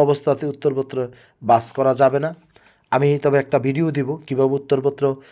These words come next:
বোর্ডের অনুরূপ উত্তরপত্র, ওএমআর শিট, সেটা আমি দেখাবো, যেন সবাই যেন উপকৃত হয়। পরীক্ষার্থী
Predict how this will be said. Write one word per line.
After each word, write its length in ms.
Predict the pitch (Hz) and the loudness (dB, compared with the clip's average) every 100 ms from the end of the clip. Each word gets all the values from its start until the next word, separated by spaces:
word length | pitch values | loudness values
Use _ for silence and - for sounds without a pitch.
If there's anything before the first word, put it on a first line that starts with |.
| _ - | _ -2
বোর্ডের 280 | 135 135 131 - 120 | 2 4 2 -4 -6
অনুরূপ 280 | 135 131 131 | -2 0 0
উত্তরপত্র, 460 | 139 147 135 143 147 165 - _ _ | -2 -2 0 -2 -4 -10 -12 _ _
ওএমআর 340 | 117 127 139 127 | -4 0 0 0
শিট, 160 | 156 156 139 | -4 -6 -8
সেটা 140 | 135 120 | -4 -4
আমি 80 | 123 123 | -2 -2
দেখাবো, 300 | 139 147 160 202 - _ _ | 0 0 -2 -6 -14 _ _
যেন 240 | 110 110 123 127 - - 139 | -6 -2 0 -2 -6 -6 -2
সবাই 180 | 123 117 | 0 0
যেন 80 | 120 123 | -2 -4
উপকৃত 340 | 131 - 127 110 | -6 -6 -6 -6
হয়। 240 | 92 62 - _ _ _ _ _ _ _ _ _ - - - - _ _ _ _ _ | -8 -12 -20 _ _ _ _ _ _ _ _ _ -20 -20 -20 -20 _ _ _ _ _
পরীক্ষার্থী 500 | 147 170 180 175 190 | 2 4 4 2 0